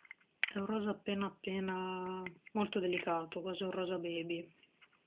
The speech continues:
Poi ho comprato due bellissimi Color Sphere, questo blu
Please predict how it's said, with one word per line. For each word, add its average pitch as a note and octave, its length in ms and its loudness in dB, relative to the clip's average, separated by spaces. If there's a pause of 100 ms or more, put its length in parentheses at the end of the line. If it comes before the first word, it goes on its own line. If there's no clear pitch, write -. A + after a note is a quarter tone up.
(2250)
Poi F#3 260 0
ho G3+ 60 -2
comprato G3 580 0
due G3 380 8
bellissimi G3+ 1120 0
Color F#3+ 280 -2 (120)
Sphere, F3 480 -2 (1300)
questo - 300 -6
blu F#3+ 380 0